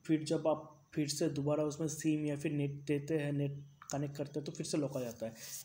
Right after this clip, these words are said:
इसका जो है वो एमआई रीलॉक। यहाँ पर देखते हैं अनलॉक बूट लोडर कर सकते हैं आप, ठीक है।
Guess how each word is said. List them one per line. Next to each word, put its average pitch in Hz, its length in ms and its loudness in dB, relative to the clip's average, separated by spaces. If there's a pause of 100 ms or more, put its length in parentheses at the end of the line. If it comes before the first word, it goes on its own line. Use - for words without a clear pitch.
(200)
इसका 165 260 2
जो 151 160 4
है 147 120 2 (300)
वो 170 80 6 (180)
एमआई 156 240 4
रीलॉक। 117 420 -2 (240)
यहाँ 160 120 4
पर 170 120 6
देखते 175 220 4
हैं 170 80 8
अनलॉक 160 280 6
बूट 143 280 0
लोडर 156 200 6
कर 147 140 2
सकते 147 320 2
हैं 135 80 4
आप, 135 140 -4 (400)
ठीक 208 120 2
है। 131 140 2